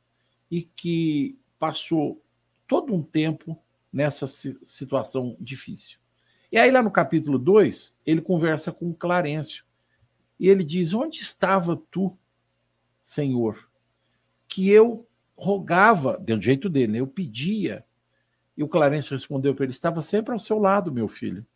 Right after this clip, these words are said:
Eu sempre estive aqui. Você é que não conseguia me ver. Você é que não conseguia olhar com os olhos de Deus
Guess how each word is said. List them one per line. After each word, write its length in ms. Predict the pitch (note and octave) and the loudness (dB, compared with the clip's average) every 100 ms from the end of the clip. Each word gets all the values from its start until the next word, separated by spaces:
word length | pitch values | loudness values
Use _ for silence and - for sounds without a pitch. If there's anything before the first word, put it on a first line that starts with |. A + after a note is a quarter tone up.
| _ - _ | _ -20 _
Eu 80 | - | -6
sempre 380 | B2+ F3+ G#3+ G#3+ | -2 -2 -2 -2
estive 400 | - - B2+ A2+ | -6 -2 -2 -2
aqui. 340 | - A2 F#2+ - _ - - _ - | -4 -8 -10 -14 _ -20 -20 _ 0
Você 400 | C#3 C#3 - G#3+ | 2 2 2 2
é 80 | |
que 120 | C4+ C4+ | 2 -2
não 120 | E3 | -4
conseguia 480 | D3 C3+ A#2+ A#2 A#2 | -6 -6 -6 -4 -4
me 160 | A2 | -4
ver. 280 | E2+ G#2 G#2 _ - - _ - | -4 -6 -6 _ -20 -20 _ -4
Você 300 | C#3+ D3+ G3+ | -2 0 0
é 60 | |
que 100 | G3+ | 0
não 140 | G#3+ G#3 | -4 -4
conseguia 880 | G3+ G3 - D#3+ A#2 D#3 F#3+ B2 - _ _ _ - | -4 -4 -6 -12 -10 -4 -2 -2 -4 _ _ _ 0
olhar 600 | E3 C3+ D3 F#3 G#3+ G#3+ | 0 2 4 4 4 0
com 140 | A#3 | -4
os 180 | G#3 C3+ | -4 2
olhos 360 | D3 D3+ D#3 | 4 4 0
de 120 | C#3 E3 | -4 -8
Deus 680 | C#3 C3 C3 A#2+ - - | 0 2 2 0 -10 -20